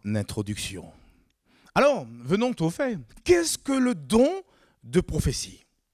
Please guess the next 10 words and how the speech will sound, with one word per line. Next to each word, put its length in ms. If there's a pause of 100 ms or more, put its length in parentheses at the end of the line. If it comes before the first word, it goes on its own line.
(720)
Le 100
don 100
de 100
prophétie, 760 (800)
c'est 680
ni 140
plus 300
ni 80
moins 240 (180)
la 160